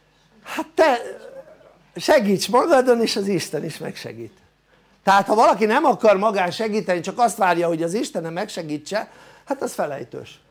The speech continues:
Jó? Hát nem fogja megsegíteni. Tehát mi olyan dolgokat tanítunk az embereknek, ami mindig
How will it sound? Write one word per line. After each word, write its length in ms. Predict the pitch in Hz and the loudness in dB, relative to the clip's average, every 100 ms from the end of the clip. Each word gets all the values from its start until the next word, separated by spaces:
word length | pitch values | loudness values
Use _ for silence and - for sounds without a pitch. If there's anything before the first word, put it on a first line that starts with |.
| _ _ _ _ _ _ _ _ _ _ _ _ | _ _ _ _ _ _ _ _ _ _ _ _
Jó? 180 | 185 285 | 2 4
Hát 140 | 226 | 4
nem 180 | 240 165 | 2 0
fogja 280 | 165 147 151 | -2 0 0
megsegíteni. 760 | 147 139 151 196 - - 107 _ _ _ _ _ _ _ _ _ _ _ _ _ _ _ _ _ _ _ _ _ | -2 -6 -8 -10 -12 -16 -18 _ _ _ _ _ _ _ _ _ _ _ _ _ _ _ _ _ _ _ _ _
Tehát 200 | 202 196 | 2 2
mi 180 | 214 262 | 2 2
olyan 600 | 339 311 202 170 156 131 139 | 4 4 4 4 -2 -8 4
dolgokat 640 | 226 311 254 - 185 165 | 4 6 2 2 -2 2
tanítunk 600 | - 254 247 - 196 180 | 2 2 0 0 0 0
az 140 | 156 | -2
embereknek, 840 | 160 165 185 196 220 220 240 254 254 _ | -2 -2 0 2 0 -2 -6 -6 -8 _
ami 240 | 180 165 | -8 -8
mindig 680 | 156 160 233 240 226 185 165 | -6 -2 -2 0 2 0 0